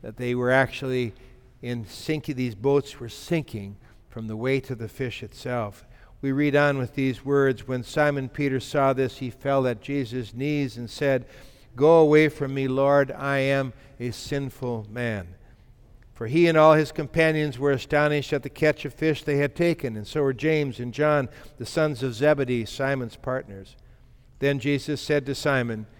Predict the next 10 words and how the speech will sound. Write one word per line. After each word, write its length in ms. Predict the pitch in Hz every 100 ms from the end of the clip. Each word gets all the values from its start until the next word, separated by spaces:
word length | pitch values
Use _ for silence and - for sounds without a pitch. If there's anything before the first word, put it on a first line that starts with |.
| - - - - - -
"Don't 320 | 143 147 135
be 140 | 143
afraid. 680 | 135 - 147 139 110 90 98 - - - - - -
From 220 | 127 131
now 240 | 139 135
on, 400 | 139 135 117 98 - - - - - _ -
you 100 | 127
will 80 |
catch 380 | 123 - 131 -
men." 480 | 131 135 104 85 90